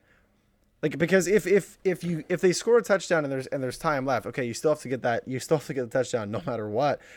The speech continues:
But if you stop them, it's a tie game. If it's twenty-one twenty-one and there's that much time left, sure, let them score. That makes a lot of sense to me, right? Because if they drain that clock down, they kick the field goal, game's over. You don't even get the ball back. I get that.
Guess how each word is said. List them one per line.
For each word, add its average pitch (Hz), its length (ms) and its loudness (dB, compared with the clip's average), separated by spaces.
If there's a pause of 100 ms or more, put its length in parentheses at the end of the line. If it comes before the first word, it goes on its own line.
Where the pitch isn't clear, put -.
But 135 100 0
if 165 120 0
you 175 80 0
stop 175 400 0
them, 135 160 0
it's 127 100 -6
a - 60 -18
tie 143 240 2
game. 175 260 -2 (180)
If 175 140 2
it's 247 160 -4
twenty-one 175 600 0
twenty-one 196 540 0 (600)
and 185 140 4
there's 180 140 0
that 185 180 4
much 196 160 -2
time 208 200 4
left, 220 280 0
sure, 131 320 2
let 120 160 2
them 123 140 -4
score. 104 280 0
That 131 180 2
makes 156 180 0
a 147 40 0
lot 135 140 4
of 120 80 0
sense 113 240 -4
to - 80 -8
me, 76 200 -12 (140)
right? 127 200 0
Because 139 260 0
if 143 80 2
they 165 100 4
drain 165 280 4
that 147 180 2
clock 180 320 2
down, 120 240 0
they 120 80 -4
kick - 180 -4
the 135 60 -6
field 147 260 0
goal, 123 160 2
game's 123 300 -2
over. 190 340 2
You 135 140 0
don't 170 100 0
even 156 80 0
get 170 120 0
the 196 100 2
ball 98 160 0
back. 80 260 -8 (140)
I 196 100 4
get 247 220 0
that. 123 340 -2